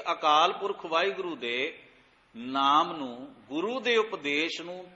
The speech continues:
ਚੀਨਦਾ, ਪਛਾਣਦਾ ਨਹੀਂ, ਤੂੰ ਸਮਝਦਾ ਨਹੀਂ,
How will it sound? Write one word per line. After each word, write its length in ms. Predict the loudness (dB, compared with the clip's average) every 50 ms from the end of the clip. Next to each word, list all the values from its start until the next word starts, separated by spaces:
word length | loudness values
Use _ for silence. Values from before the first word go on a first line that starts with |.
| -16 -10
ਚੀਨਦਾ, 500 | -6 -4 -4 -4 -6 -6 -2 0 0 0
ਪਛਾਣਦਾ 680 | 0 -2 -6 -6 -2 0 0 0 0 0 0 0 0
ਨਹੀਂ, 200 | -2 -2 -6 -10 -12
ਤੂੰ 120 | -14 -16
ਸਮਝਦਾ 500 | -10 -8 -6 -6 -6 -6 -4 -4 -4 -4 -4
ਨਹੀਂ, 180 | -6 -12 -20